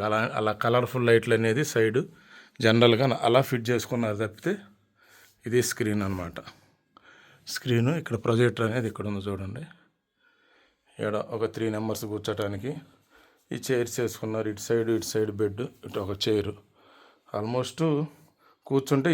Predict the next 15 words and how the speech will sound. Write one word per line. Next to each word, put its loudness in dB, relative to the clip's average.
ఈజీగా 2
ఒక 4
టెన్ 2
మెంబర్స్ 0
ఈజీగా 0
కూర్చోవచ్చు. -2
లేదా 8
ఒక 0
ఫ్యామిలీ 2
ఫైవ్ 2
మెంబర్స్ 0
వరకు -2
మంచిగా 2
ఒక్కొక్క 4
బెడ్ 4